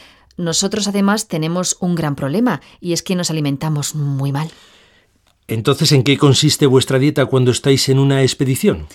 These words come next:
Speaker 1: Pues sencillamente en alimentos envasados al vacío y liofilizados por aquello del peso. Pero al final te aburre tanto lo que estás comiendo que, que, vamos, yo personalmente en el campo base me alimento bien,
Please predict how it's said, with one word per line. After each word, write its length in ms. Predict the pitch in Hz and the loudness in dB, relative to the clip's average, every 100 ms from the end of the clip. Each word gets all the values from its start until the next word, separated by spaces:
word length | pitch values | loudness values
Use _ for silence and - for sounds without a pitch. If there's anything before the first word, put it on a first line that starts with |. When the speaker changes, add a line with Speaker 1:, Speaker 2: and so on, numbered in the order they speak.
| - - - - | -20 -20 -20 -10
Speaker 1:
Pues 300 | 156 147 135 | -6 -4 -2
sencillamente 720 | 196 170 175 180 185 190 190 | -4 -2 -2 0 0 0 0
en 80 | 165 | 0
alimentos 420 | 151 160 156 - | -2 -2 -2 -2
envasados 460 | 170 151 160 165 | -2 -2 -2 -2
al 80 | 160 | -2
vacío 420 | 165 151 180 185 202 - - | -4 -4 -2 0 -2 -10 -14
y 140 | - | -6
liofilizados 640 | 165 160 165 151 151 165 185 | -4 -4 -4 -6 -4 -4 -4
por 160 | 185 | -4
aquello 300 | 139 156 170 | -6 -4 -4
del 160 | 151 131 | -4 -4
peso. 320 | 202 202 165 - - - - | -2 -2 -4 -6 -20 -20 -6
Pero 540 | 185 180 170 165 156 | -2 0 2 0 -2
al 160 | - 156 | -4 -6
final 320 | 175 170 185 | -4 -2 -2
te 100 | 190 | -2
aburre 400 | 170 190 220 175 | 0 0 0 -2
tanto 380 | - 185 190 190 | -2 -2 0 0
lo 80 | 175 | 0
que 80 | |
estás 220 | 170 180 - | -2 -4 -4
comiendo 400 | 175 175 175 196 | -4 -2 -2 -4
que, 140 | 175 | -6
que, 140 | 165 | -6
vamos, 360 | 139 160 170 - - - | -4 -4 -4 -8 -16 -10
yo 160 | 170 | -6
personalmente 720 | 165 190 190 175 180 180 208 208 - - | -2 -2 -2 -2 -2 -2 -4 -6 -14 -8
en 120 | 175 | -6
el 100 | 156 | -4
campo 300 | 175 170 180 | -4 -2 -2
base 240 | 175 - | -2 0
me 60 | 208 | 0
alimento 360 | 165 151 139 | 0 -4 -4
bien, 260 | 143 226 208 | 0 0 0